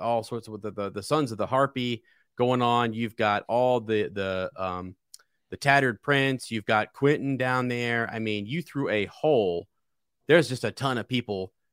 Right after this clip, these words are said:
showing up. People just keep showing up. Barristan Selmy showing up over there. Tyrion showing up. Quentin showing up. And j-, just, just more and more and more and more. It was pretty simple, and it's gotten more complex.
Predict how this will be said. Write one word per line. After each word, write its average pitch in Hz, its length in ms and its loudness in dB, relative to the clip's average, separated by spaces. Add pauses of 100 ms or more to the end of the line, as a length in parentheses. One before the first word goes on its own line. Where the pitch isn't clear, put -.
(100)
showing 120 420 2
up. - 60 -10
People 226 200 0
just 247 120 -4
keep 202 140 -2
showing 170 300 0
up. 190 160 -2
Barristan 143 380 0
Selmy 139 320 2
showing 113 220 -2
up 98 100 -8
over 101 100 -4
there. 101 120 -4 (280)
Tyrion 151 400 2
showing 104 320 -2
up. 92 200 -4 (320)
Quentin 160 400 2
showing 107 340 0
up. 92 260 -6 (340)
And 131 260 0
j-, 131 160 -2 (120)
just, 120 220 -8
just 117 200 -4
more 117 200 2
and 110 80 0
more 107 180 0
and 101 80 -4
more 104 140 -2
and 104 100 -2
more. 123 160 4
It 117 60 2
was 143 140 0
pretty 175 320 0
simple, 139 360 0
and 113 80 2
it's 110 140 -4
gotten 107 280 -2
more 101 200 -2
complex. 113 640 0